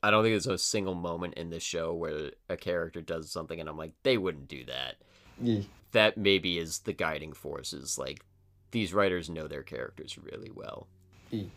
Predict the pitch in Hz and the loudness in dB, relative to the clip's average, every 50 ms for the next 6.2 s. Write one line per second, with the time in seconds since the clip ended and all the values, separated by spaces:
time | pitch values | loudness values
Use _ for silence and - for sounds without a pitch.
0 | - - - - - - - 127 120 - - 98 123 139 160 160 - - 131 110 | -16 -18 -18 -18 -16 -6 -2 -2 -2 0 2 4 4 6 4 4 4 4 6 6
1 | 98 98 104 120 131 131 - - - - - - - 104 - 123 117 113 117 123 | 6 6 4 2 0 -4 -12 -20 -20 -20 -10 -6 -4 0 2 4 6 6 6 6
2 | 131 139 - - - - - - - - - - 92 - - 127 147 139 131 131 | 4 2 -2 -10 -20 -20 -20 -20 -20 -12 -6 -6 -4 -2 0 0 2 2 2 0
3 | 127 123 - 107 101 101 98 - 95 82 78 - - - - 98 104 104 95 110 | 0 -2 0 2 2 4 4 4 4 4 2 0 -2 2 6 6 6 6 6 4
4 | 117 131 147 151 147 143 139 135 131 123 117 - 117 110 107 101 - 95 87 76 | 6 8 8 8 8 8 8 8 8 8 4 2 -2 -2 -2 -2 -2 -4 -6 -6
5 | 67 65 - - _ _ _ - - 117 131 143 147 143 131 120 110 101 95 92 | -8 -14 -20 -20 _ _ _ 2 6 6 8 8 6 4 4 4 4 2 2 0
6 | 90 90 90 90 | 0 -2 -4 -4